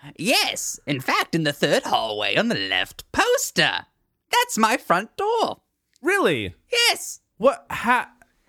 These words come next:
Speaker 2: <sighs> I am so flabbergasted.
Speaker 1: What's that mean?
Speaker 2: Uh, d-,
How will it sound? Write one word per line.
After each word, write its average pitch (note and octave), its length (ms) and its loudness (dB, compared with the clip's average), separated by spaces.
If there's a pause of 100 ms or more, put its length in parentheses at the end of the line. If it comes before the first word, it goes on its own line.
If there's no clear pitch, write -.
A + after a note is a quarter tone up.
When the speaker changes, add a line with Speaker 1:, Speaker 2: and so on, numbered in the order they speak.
(280)
Speaker 2:
<sighs> - 540 -12
I G#3+ 120 2
am G3+ 140 -2
so D#3 720 0 (600)
flabbergasted. A2+ 840 -4 (840)
Speaker 1:
What's A4+ 280 0
that B3 320 0
mean? G2 440 -4 (340)
Speaker 2:
Uh, E3 340 2
d-, B2 260 -16